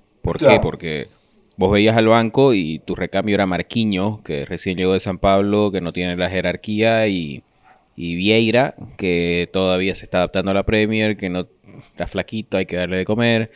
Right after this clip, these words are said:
Speaker 1: O sea, mientras que el Manchester City se le complica un partido y te saca dos que te lo resuelven.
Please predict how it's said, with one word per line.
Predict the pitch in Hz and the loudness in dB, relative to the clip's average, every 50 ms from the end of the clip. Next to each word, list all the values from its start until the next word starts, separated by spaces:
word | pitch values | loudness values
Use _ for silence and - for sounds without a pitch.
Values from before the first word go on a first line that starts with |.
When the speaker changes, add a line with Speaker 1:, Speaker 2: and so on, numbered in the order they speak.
| - - - - _ _ | -20 -20 -20 -20 _ _
Speaker 1:
O | _ | _
sea, | - 107 98 | 0 2 2
mientras | 82 98 98 98 92 101 95 92 | 2 2 -2 -2 0 -2 -4 -2
que | - 101 | -2 -4
el | 92 92 87 - | -4 -4 -4 -6
Manchester | 87 98 101 98 - 110 - 110 101 | -6 -4 -4 -2 -2 0 0 0 2
City | - 123 110 101 87 | 4 4 4 4 0
se | - 87 | 0 -4
le | 78 87 82 - | -2 -2 -4 -4
complica | - 85 87 - - 117 120 127 | -4 -6 -4 0 2 2 4 4
un | 127 123 | 2 4
partido | 120 123 123 120 - 135 131 131 135 143 156 147 | 4 4 2 4 2 0 2 4 4 4 4 4
y | 117 101 | 2 -2
te | - - 98 95 | -4 -6 -8 -6
saca | - - 98 92 - 107 95 | -4 -4 -4 -2 0 -2 0
dos | 95 101 104 110 - | 2 2 0 0 2
que | - 117 | 0 0
te | - 101 | 0 2
lo | 90 87 82 | 0 0 0
resuelven. | 80 80 - - 107 110 98 87 78 69 | -2 -4 -4 2 2 4 4 2 0 -4